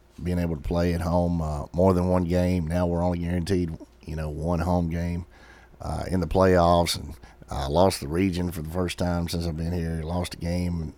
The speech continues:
on the field for the first time, but, uh, you know, I think some of that stuff, you know, needs to be, uh, uh, emphasized to our guys that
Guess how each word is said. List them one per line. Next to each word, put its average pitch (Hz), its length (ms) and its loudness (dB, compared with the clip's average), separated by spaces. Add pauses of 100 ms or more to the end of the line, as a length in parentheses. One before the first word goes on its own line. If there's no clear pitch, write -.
on 87 200 -4
the 80 60 -6
field 85 400 -2
for - 80 -10
the 78 80 -8
first 87 280 -4
time, 87 320 0
but, 73 140 -8 (460)
uh, 76 280 -6
you 104 140 0
know, 87 160 0
I 98 80 0
think 87 340 -2 (220)
some 107 200 -2
of 101 60 -2
that 69 140 -8
stuff, 90 500 -2 (420)
you 76 140 -8
know, 85 160 0
needs 85 340 -2
to 76 120 -10
be, 85 420 -4
uh, 73 200 -8 (580)
uh, - 220 -8
emphasized 90 720 -2
to 76 80 -6
our 73 160 -4
guys 82 420 0
that 76 200 -6